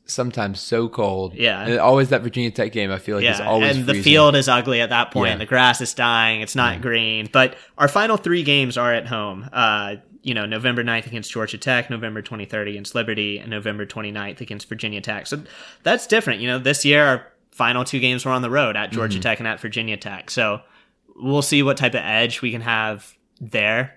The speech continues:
Speaker 2: playing at home.
Speaker 1: Mm-hmm.
Speaker 2: Another interesting thing is just there's a lot of new coaches for the teams we're playing. You know, six of our twelve games, six of those teams are gonna have,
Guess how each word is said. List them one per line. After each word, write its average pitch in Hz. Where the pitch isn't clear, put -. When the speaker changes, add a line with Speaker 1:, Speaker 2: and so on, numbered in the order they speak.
Speaker 2:
playing 117
at 107
home. 113
Speaker 1:
Mm-hmm. 110
Speaker 2:
Another 175
interesting 151
thing 120
is 113
just -
there's 135
a 143
lot 131
of 127
new 120
coaches 107
for 120
the 107
teams 101
we're 107
playing. 98
You 113
know, 107
six -
of 123
our 120
twelve 117
games, 113
six -
of 139
those 127
teams 113
are 113
gonna 107
have, 104